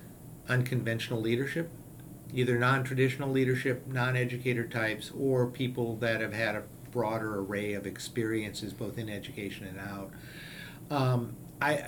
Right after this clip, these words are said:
it's, it's not common among school districts that have had superintendents that have kind of come up through the ranks from teacher to principal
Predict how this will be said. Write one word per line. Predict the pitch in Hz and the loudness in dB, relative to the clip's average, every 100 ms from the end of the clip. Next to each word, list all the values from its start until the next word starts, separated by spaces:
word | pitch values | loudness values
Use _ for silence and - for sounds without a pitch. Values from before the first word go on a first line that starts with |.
| - 110 | -6 -4
it's, | 151 127 - | -2 -2 -2
it's | - 127 - | -2 -2 2
not | 135 143 165 165 160 | 4 6 6 4 0
common | - 135 123 127 120 117 113 110 110 110 | -4 0 2 2 0 0 -2 -4 -8 -6
among | 120 113 117 113 104 | -4 -2 -2 -4 -4
school | - - 123 120 | -6 0 2 4
districts | 117 107 - 120 - - | 2 0 0 -2 -2 -6
that | 110 107 | -4 -4
have | 95 | -4
had | 110 104 | -2 -4
superintendents | - 127 123 110 98 113 110 104 | -2 -4 -2 -4 -4 -4 -6 -6
that | 120 | -4
have | 104 | -4
kind | - 110 | -4 -4
of | 104 | -6
come | - 110 | -6 -6
up | 104 - | -6 -6
through | 117 | -6
the | - | -4
ranks | 101 104 95 - - | -4 -4 -6 -8 -10
from | - 104 98 | -8 -6 -6
teacher | - 95 110 98 | -6 -8 -6 -8
to | |
principal | 92 - 101 - 107 95 | -8 -8 -8 -10 -8 -4